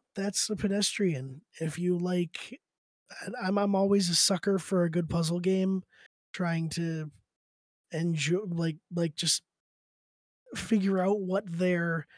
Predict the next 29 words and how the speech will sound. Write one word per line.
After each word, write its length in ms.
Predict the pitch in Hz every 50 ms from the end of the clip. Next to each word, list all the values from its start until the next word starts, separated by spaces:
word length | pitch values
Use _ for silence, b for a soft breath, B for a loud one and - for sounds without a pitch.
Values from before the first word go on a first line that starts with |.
| b b b _ _ _
what 200 | 180 196 - -
makes 320 | 220 214 208 208 - -
them 180 | 202 208 196 190
unique, 680 | 175 175 170 165 165 170 190 196 - - - - - b b b b _ _ _ _ _ _ _ _
and 480 | - 170 185 180 175 170 165 165 160 160
I 160 | 156 165 165
think 300 | - - 185 180 170 156
that 160 | 175 170 156
the 100 | - 165
t-, 80 | - 156 156 170 208 -
Pedestrian 600 | - 175 175 180 185 180 - - 190 175 170 165
from 180 | - - 170 165
its 140 | 160 - -
art 240 | 185 170 180 170
style 440 | - - - 196 180 175 180 175 170 160
to 200 | - 170 165 165
its 120 | 151 -
gameplay, 640 | - 165 165 180 185 175 - 160 160 156 147 135 143
it's 160 | 147 - -
very, 500 | 156 156 156 160 175 180 175 165 156 147 147 156 190 185
very 340 | 156 160 165 165 170 165
unique, 540 | 156 143 135 131 127 127 - _ - - - b b b b b _ _ _ _ -
and, 440 | 233 170 165 170 160 160 160 156 170
um, 460 | 170 170 170 165 165 165 160 160 147 - _ _ _ _ _ _ _ _ _ _ _ _
yeah, 240 | - 226 254 285 214
a 60 | 170
lot 220 | 170 175 185 190
of 60 | 202 -
fun. 420 | - 226 208 185 160 143 131